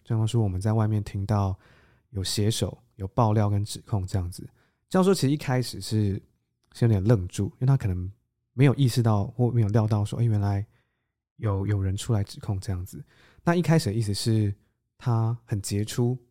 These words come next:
人红是非多，会有这样子的指控，其实也算合理。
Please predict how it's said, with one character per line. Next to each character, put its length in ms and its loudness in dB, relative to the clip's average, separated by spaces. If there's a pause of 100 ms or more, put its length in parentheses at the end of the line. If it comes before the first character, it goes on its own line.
(160)
人 180 0
红 240 2
是 220 2
非 240 0
多， 260 0 (300)
会 100 4
有 80 6
这 140 2
样 140 4
子 100 -4
的 380 2
指 260 -2
控， 300 4 (340)
其 180 -4
实 80 2
也 300 -2
算 180 2
合 280 -2
理。 180 -2